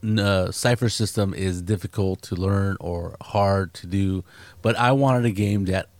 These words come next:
people could make characters at the table and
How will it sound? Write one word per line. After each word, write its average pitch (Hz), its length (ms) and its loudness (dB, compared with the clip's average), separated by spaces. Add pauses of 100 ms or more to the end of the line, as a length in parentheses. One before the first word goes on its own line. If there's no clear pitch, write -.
(100)
people 113 220 0
could 98 200 -2
make 107 240 0
characters 110 440 -2
at 110 100 2
the 127 80 -2
table 95 540 -2 (460)
and 95 600 0